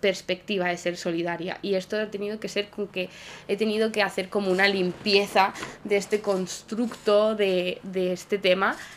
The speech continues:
en mi vida, porque yo había construido muchas cosas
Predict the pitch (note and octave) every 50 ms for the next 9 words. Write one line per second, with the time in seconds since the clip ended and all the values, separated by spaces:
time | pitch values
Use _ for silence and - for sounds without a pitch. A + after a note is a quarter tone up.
0 | - - G#3+ G#3 G#3 G3+ F#3 F#3 F3+ G#3+ A3+ A3 G#3 F3+ F3+ F3+ F3 - F#3+ F3+
1 | E3+ E3 G3 A3+ B3+ C4+ G#3+ - - - - - - - - G3 F#3 F#3+ G#3+ A3
2 | G#3+ G3 G3 - G3 F#3+ F#3 F3+ - - - F#3 G3 F#3+ G3 F#3 F3+ F3 F3+ -
3 | - - - G#3 G3+ G3+ G3+ G3 - G3+ G3 F#3+ - - - - G#3 G#3 A3 G#3+
4 | G3+ F3 E3+ F3 - - -